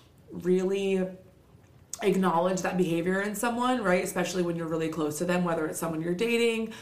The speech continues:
whether it's a parent, a close friend, whomever, even sometimes yourself, right? Like, it's hard to recognize that behavior, um, until you can kind of create some distance and, like, you really recognize those patterns of,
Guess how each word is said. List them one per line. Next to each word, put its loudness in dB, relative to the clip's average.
whether -2
it's -10
a -4
parent, 0
a -4
close -2
friend, 0
whomever, 2
even 2
sometimes 0
yourself, 0
right? 2
Like, -4
it's -2
hard 0
to 0
recognize -2
that -6
behavior, -2
um, 0
until 2
you -4
can -2
kind -4
of -2
create -2
some -2
distance -2
and, 0
like, -4
you 2
really 0
recognize -4
those 0
patterns -2
of, -2